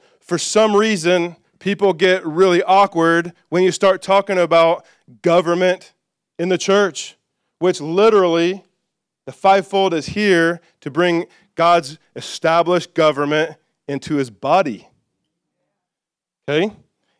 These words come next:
It, the, the whole purpose of it is for the governing of the church. It is not so that people will deem people superior and then they can hold it over their heads and say,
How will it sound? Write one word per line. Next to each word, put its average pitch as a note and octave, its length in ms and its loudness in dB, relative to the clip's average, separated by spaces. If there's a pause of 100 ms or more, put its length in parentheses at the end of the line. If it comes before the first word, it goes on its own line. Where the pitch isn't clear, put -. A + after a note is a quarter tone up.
It, F3 280 0
the, F3+ 140 0
the E3 160 0
whole F#3+ 180 2
purpose G#3 440 0
of E3+ 180 0
it E3+ 220 0 (220)
is D#3 160 -2
for E3+ 160 -6
the C#3+ 120 -4
governing G3 640 -2
of F#3+ 80 -6
the E3+ 100 -6
church. F#3+ 680 -2 (340)
It F#3+ 140 0
is E3+ 200 0
not F3+ 760 0
so F#3 240 -2
that E3 240 2
people E3+ 580 0 (200)
will E3+ 340 2
deem F#3 480 0
people E3+ 580 0 (120)
superior F3+ 840 0
and D#3+ 160 -2
then D#3+ 80 0
they D#3+ 160 0
can D3+ 160 -4
hold F3 260 2
it E3 60 2
over D3+ 160 2
their C#3+ 140 0
heads D#3+ 240 0
and C#3 80 -6
say, C3 340 -2